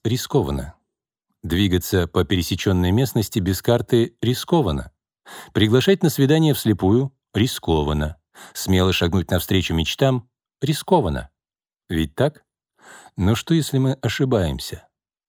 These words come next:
Что, если реальный риск в том, чтобы отложить наши мечты, спрятав их в коробку с надписью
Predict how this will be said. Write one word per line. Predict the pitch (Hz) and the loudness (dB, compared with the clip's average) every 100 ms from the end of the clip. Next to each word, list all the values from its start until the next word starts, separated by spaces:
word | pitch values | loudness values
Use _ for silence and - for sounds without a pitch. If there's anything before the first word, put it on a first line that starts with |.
| _ - - - | _ -20 -20 -12
Что, | - - 113 110 | -12 0 2 4
если | 107 - 104 | 2 2 2
реальный | 107 104 92 85 | 4 2 2 2
риск | 85 143 - | 0 -2 -6
в | - | -4
том, | - 127 | 0 2
чтобы | 123 - 107 113 | 0 0 2 2
отложить | - 110 123 131 120 107 90 | 0 -2 0 2 0 0 0
наши | 87 - | 0 0
мечты, | 85 85 - - 135 139 | 0 0 -2 0 0 -2
спрятав | - 101 113 117 - - | -2 0 2 0 -4 -4
их | 110 - | -4 -2
в | |
коробку | - 92 113 - 98 | 0 2 0 0 -4
с | - | 0
надписью | 92 92 101 - - 98 | -2 0 -4 -2 0 0